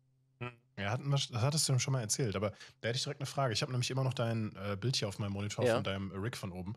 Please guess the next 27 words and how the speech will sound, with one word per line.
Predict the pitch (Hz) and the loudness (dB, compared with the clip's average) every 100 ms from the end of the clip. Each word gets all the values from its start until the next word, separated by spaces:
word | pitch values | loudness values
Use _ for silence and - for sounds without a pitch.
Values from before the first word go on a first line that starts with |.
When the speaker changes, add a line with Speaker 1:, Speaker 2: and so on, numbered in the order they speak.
| - | -2
Speaker 2:
Ja. | 113 98 _ _ - | -2 -2 _ _ -6
Speaker 1:
Die | 113 | -2
drei | 127 143 | 2 4
Monitore | 165 175 160 143 143 - _ _ _ | 4 2 2 4 2 0 _ _ _
unten | 147 175 160 160 | 0 2 2 0
sind | 127 135 | 0 -2
mir | 139 120 | -2 -2
klar, | 127 123 | 0 0
was | 120 | 0
die | 120 | -2
machen. | 98 92 | -4 0
Die | 143 | 4
Speaker 2:
Ja. | 127 | 4
Speaker 1:
zeigen | 139 131 127 | 4 2 0
dir | 117 | -2
das | 113 - | -4 -2
Game. | 110 95 85 - _ - | -2 -2 -4 -10 _ 0
Speaker 2:
Genau. | 127 | 4
Speaker 1:
Der | 107 | 4
Monitor | 135 147 - | 4 0 -2
oben | 165 156 160 190 | 0 2 2 0
zeigt | - 131 131 _ 123 | 0 -2 -4 _ 0
mir | 120 120 - - | 2 0 -4 -4
den | 101 95 | -2 0
Chat | 123 - | -2 -2
wahrscheinlich | 147 - 156 160 | -2 2 2 2
an. | 170 | 0